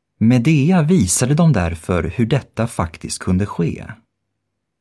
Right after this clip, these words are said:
Hon styckade det äldsta fåret hon kunde hitta och kokade delarna i en stor gryta. Utan att visa det tillsatte hon magiska örter i grytan,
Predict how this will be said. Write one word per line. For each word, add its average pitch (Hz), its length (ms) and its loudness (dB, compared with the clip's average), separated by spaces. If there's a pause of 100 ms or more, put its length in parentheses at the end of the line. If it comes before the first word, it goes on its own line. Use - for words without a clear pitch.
Hon 113 340 4
styckade 160 680 0
det 131 220 0
äldsta 127 380 0
fåret 139 420 0
hon 135 100 2
kunde 139 200 2
hitta - 600 -4
och - 320 -2
kokade 143 500 -2
delarna 85 580 -2 (140)
i 113 100 -2
en 113 100 4
stor 80 320 -2
gryta. 101 640 -2 (920)
Utan 120 340 2
att 127 60 2
visa 147 460 2
det 82 200 -4 (240)
tillsatte 117 640 0
hon 127 220 4
magiska 131 580 0
örter 147 420 -2
i 123 60 0
grytan, 95 580 -2